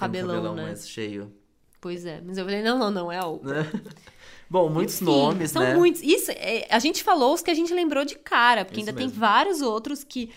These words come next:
Speaker 1: de pessoas que eu nem conheço, mas que são super, é, representativas pra, pra música negra.
Speaker 2: Sim.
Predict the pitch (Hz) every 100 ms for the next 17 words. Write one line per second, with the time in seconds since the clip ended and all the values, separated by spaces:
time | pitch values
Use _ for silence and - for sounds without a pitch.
0 | - - 214 233 233 240 - 240 254 262
1 | 359 320 202 214 220 247 190 190 - 214
2 | 202 202 208 214 240 233 202 190 196 202
3 | 202 202 208 202 196 214 240 233 - 180
4 | 175 160 160 190 185 185 - 196 190 170
5 | 202 240 285 285 -